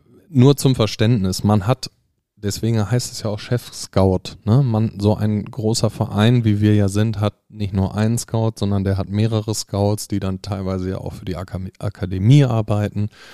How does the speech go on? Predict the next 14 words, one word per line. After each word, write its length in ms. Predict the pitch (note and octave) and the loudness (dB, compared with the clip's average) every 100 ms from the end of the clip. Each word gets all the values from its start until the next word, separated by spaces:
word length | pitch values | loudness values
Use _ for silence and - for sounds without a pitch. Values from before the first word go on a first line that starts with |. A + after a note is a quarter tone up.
| - - _ _ | -20 -20 _ _
und 340 | - G#2 G2 - | -6 -4 -4 -4
eben 240 | G#2+ G2+ | -4 -2
auch 220 | - G2+ G2 | -2 -4 -2
im 140 | F#2+ | -2
Hintergrund, 760 | F#2+ G2+ G2 G2+ F#2 F#2 - - | -2 0 -2 -2 -2 -4 -8 -8
äh, 160 | F2+ | -6
für 140 | - F2 | -6 -6
die 120 | F2+ | -6
Profimannschaft, 880 | - - - F2 F2 E2+ - - - _ _ _ _ G2 | -8 -8 -6 -6 -6 -8 -10 -12 -14 _ _ _ _ -2
ne? 180 | A#2 - - - - _ | -2 -2 -10 -20 -20 _
Ähm, 580 | G#2+ G#2+ G#2 G#2+ G#2+ C3 - | 0 2 4 2 0 -2 -8
also 220 | G#2+ G#2+ | -2 0
der 140 | G#2+ G#2 | 2 2
Scout 580 | - A2 A2+ D3 D#3+ | 2 4 4 4 0